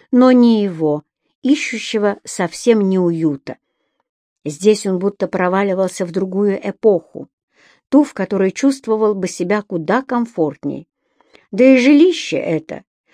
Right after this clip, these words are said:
временное пристанище, остановка на бесконечном пути. Возможно, уже завтра-послезавтра он съедет отсюда. Как знать,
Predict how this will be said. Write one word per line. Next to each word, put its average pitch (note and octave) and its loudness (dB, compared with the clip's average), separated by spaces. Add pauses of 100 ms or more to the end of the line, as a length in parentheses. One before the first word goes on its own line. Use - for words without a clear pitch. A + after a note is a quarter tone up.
(200)
временное A#3 4
пристанище, D#3 -4 (720)
остановка A#3+ 2
на A3+ 4
бесконечном A3 0
пути. D#3 -8 (640)
Возможно, F3+ 2
уже E3+ 0
завтра-послезавтра G3 -2
он D#3 0
съедет G3+ -2
отсюда. D3+ -8 (440)
Как E3+ -4
знать, G#3 -4